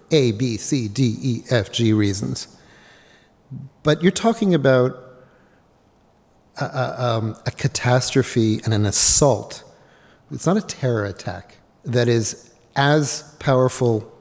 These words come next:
to Israel as, as Pearl Harbor, as powerful to Israelis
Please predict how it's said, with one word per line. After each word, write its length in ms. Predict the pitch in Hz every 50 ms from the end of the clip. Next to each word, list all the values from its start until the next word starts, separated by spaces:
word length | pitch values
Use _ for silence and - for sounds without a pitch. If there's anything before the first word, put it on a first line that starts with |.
| _ _
to 140 | - 135 123
Israel 640 | 120 117 107 104 117 113 107 107 104 104 104 104 - - - _ _ _ _ _ _ _ _ _ _ _ -
as, 560 | 117 117 110 101 92 - - - - - _ _ - 123 135 - -
as 140 | 127 120 -
Pearl 280 | - - - 117 113 110
Harbor, 480 | - - 113 110 101 101 101 95 - - - - _ _ _ _ _ _ _ _ _ _ _ -
as 160 | 127 127 -
powerful 460 | - - 139 127 123 117 - 131 120
to 140 | - - 120
Israelis 680 | 110 104 110 110 107 110 107 107 107 101 - - -